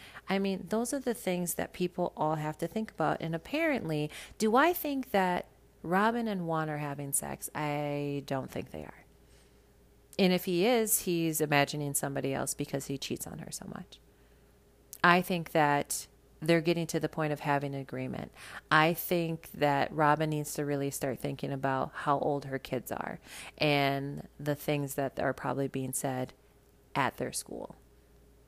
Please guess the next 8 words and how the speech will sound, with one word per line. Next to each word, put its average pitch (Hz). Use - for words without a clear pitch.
And 151
those 160
conversations 147
that 139
she -
needs 135
to -
have -